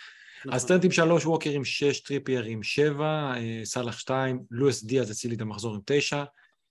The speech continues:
Speaker 2: גריליש עם נקודה, מרטינלי עם שמונה, ביילי עם נקודה, ז'זוס עם תשע עשרה, הלנד קפטן עם עשר, על הספסל, מחליף ראשון, פרישיץ עם ארבע, בסופו של דבר,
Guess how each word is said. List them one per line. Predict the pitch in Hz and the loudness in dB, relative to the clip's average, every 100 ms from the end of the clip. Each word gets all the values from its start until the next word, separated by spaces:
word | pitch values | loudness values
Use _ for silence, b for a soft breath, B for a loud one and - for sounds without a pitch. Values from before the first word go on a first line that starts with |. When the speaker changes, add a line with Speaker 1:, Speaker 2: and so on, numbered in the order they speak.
| _ _ 117 | _ _ -8
Speaker 2:
גריליש | 117 170 190 - | 2 4 4 2
עם | 165 | -2
נקודה, | 151 - 135 135 131 131 _ _ _ | -4 -4 -2 -2 -4 -10 _ _ _
מרטינלי | 107 104 120 135 147 | -10 -6 -2 0 2
עם | 139 | 0
שמונה, | - 127 123 120 | -2 -4 -2 -2
ביילי | 107 131 131 123 | 2 2 4 2
עם | 117 | -2
נקודה, | 113 113 104 131 135 131 _ _ _ _ _ 101 | -4 -8 -2 0 0 -4 _ _ _ _ _ -6
ז'זוס | 110 135 - | -4 -4 -4
עם | 113 | -4
תשע | 139 147 | 0 0
עשרה, | - 160 160 160 - | 0 -2 -2 -2 -8
הלנד | 127 127 120 120 | -10 -6 -8 -6
קפטן | 127 - 123 | -8 -4 -4
עם | 120 123 123 | -2 -4 -2
עשר, | 139 127 - 104 107 | 0 2 0 -2 -8
על | - | -6
הספסל, | - - - - 127 95 _ _ _ _ 113 | -4 -2 -2 0 -2 -4 _ _ _ _ -8
מחליף | 127 131 120 | -4 -2 -2
ראשון, | 135 117 120 | -4 -4 4
פרישיץ | 156 160 - 123 - | 6 6 2 -2 -4
עם | 110 - 143 | -6 -2 2
ארבע, | 151 143 131 - _ 117 | 2 2 0 -4 _ -6
בסופו | - 120 131 | -6 -4 -4
של | 123 | -4
דבר, | 113 117 | -4 -6